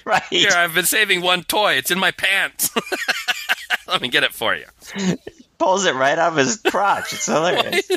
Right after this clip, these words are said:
Speaker 2: is there a toy train in your crotch, Chris? Is that what they were sitting on?
Speaker 1: Uh,
Speaker 2: That doesn't feel like
Speaker 1: I
Speaker 2: your lap, Kringle.
Speaker 1: <laughs> I think that's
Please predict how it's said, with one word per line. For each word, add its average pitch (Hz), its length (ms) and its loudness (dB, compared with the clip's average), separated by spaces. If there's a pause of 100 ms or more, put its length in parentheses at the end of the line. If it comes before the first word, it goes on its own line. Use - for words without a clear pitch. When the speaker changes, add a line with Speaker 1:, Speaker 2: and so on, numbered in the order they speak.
Speaker 2:
is - 80 -12
there 302 340 0
a 311 40 -10 (320)
toy 233 260 4
train 233 520 2
in 233 200 0
your 262 140 2
crotch, 311 640 2
Chris? - 540 0 (520)
Is 139 80 -8
that 170 160 2
what 196 100 2
they 202 100 4
were 190 100 4
sitting 175 380 2
on? 185 260 0
Speaker 1:
Uh, 120 460 0 (240)
Speaker 2:
That 170 100 -12
doesn't 143 240 -4
feel 151 240 0
like 131 100 0
Speaker 1:
I 123 80 2
Speaker 2:
your 120 120 4
lap, 156 360 0 (520)
Kringle. - 360 -2
Speaker 1:
<laughs> - 1900 -4
I 139 140 4
think 202 260 2
that's 170 240 2